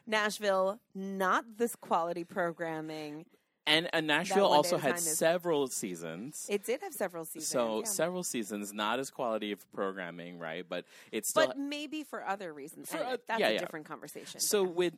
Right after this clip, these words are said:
Speaker 2: with, with this specifically, I just wanted to highlight it because it was such,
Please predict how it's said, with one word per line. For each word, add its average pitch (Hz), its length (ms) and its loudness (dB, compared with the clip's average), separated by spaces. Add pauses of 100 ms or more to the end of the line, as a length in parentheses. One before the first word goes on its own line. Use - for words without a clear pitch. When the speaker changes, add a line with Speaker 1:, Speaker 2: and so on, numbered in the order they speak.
(160)
Speaker 2:
with, 143 280 4 (280)
with 139 320 4
this 151 200 2
specifically, 110 800 -2
I 95 80 2
just 104 200 -8
wanted 107 280 -2
to - 80 -12
highlight 95 340 0
it 90 100 -4
because 90 300 -6
it 95 100 -6
was 90 200 -4
such, - 500 -4